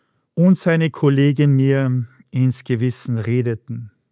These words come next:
Und ich stammelte nur immer wieder: „Es tut mir leid, ich werde das nie wieder tun.“ Die Geschichte ging glimpflich aus.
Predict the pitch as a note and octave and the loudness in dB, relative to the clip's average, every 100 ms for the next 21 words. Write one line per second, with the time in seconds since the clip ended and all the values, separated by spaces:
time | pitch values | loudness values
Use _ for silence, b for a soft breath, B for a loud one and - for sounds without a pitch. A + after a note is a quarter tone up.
0 | _ _ _ _ B2+ C#3+ D3 - C#3 C#3+ | _ _ _ _ -4 -4 -4 -4 -2 0
1 | C#3 B2 C3+ B2+ C3 C#3+ C#3 B2 B2+ C3 | -2 0 0 0 0 0 -2 -2 -4 -2
2 | C3 A#2 - _ b b b b b b | -4 -4 -10 _ b b b b b b
3 | b b - D#3 - F3 E3+ E3+ E3 F#3+ | b b -12 -12 -4 -2 0 2 4 4
4 | F#3 D#3+ B2+ - _ _ _ C3+ - E3 | 4 2 -2 -20 _ _ _ -10 -2 0
5 | D#3+ D#3 C#3+ D#3 E3+ F3+ E3+ E3+ D#3 - | 2 -2 -2 0 0 0 0 -2 -4 -4
6 | F3 F3 D3+ B2 _ _ _ _ - D#3 | -2 -2 -2 -6 _ _ _ _ -2 0
7 | C3 C3+ - F#3 - - C#3+ D3+ D3+ C3 | 2 0 0 0 0 0 2 2 -2 -8
8 | - _ _ _ D3 C#3 B2+ B2+ C3 - | -14 _ _ _ -4 -2 0 -4 -8 -10
9 | B2+ C#3+ C#3 - B2+ - A2+ G#2+ A2 - | -2 0 0 -4 -6 -6 -6 -4 -4 -6
10 | - | -14